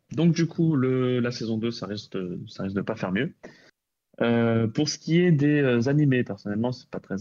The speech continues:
je ne m'intéresse pas à ce genre de, de contenu, mais quelques-uns vont sortir, notamment Pretty Guardian Sailor Moon, euh, et Eternal The Movie, partie un et deux, euh, Trees ou encore, euh, Mobile Suit Gundam, euh, Gundam, pardon,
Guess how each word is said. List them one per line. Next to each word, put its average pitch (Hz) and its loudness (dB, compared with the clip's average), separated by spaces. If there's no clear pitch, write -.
je 104 -8
ne 104 2
m'intéresse 117 -2
pas 151 -2
à 151 -4
ce 139 -6
genre 123 -2
de, 107 -2
de 101 -4
contenu, 147 -2
mais 151 2
quelques-uns 143 -2
vont 131 -4
sortir, 123 -4
notamment 123 -2
Pretty 135 -6
Guardian 117 -2
Sailor 104 -4
Moon, 113 0
euh, 107 0
et 120 -4
Eternal 120 0
The 117 0
Movie, 127 2
partie 127 -6
un 160 -2
et 117 -4
deux, 110 0
euh, 101 0
Trees 170 2
ou 120 0
encore, 120 -2
euh, 92 -4
Mobile 151 2
Suit 131 -4
Gundam, 123 0
euh, 104 -6
Gundam, 131 0
pardon, 120 -4